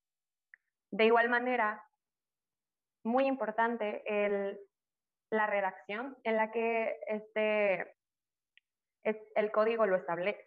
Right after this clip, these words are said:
establece todos estos apartados, como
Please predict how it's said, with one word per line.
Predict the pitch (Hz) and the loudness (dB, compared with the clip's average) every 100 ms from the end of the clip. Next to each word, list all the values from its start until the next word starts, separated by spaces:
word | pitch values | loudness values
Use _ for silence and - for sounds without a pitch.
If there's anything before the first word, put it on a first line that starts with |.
| - | -6
establece | 214 196 190 202 220 214 | -2 0 2 0 0 0
todos | 214 202 202 202 | 2 2 2 -2
estos | 190 220 214 | -8 -6 -6
apartados, | 190 - - 220 202 185 - | -6 -4 0 0 -2 -10 -12
como | 190 190 185 185 | -10 -6 -6 -6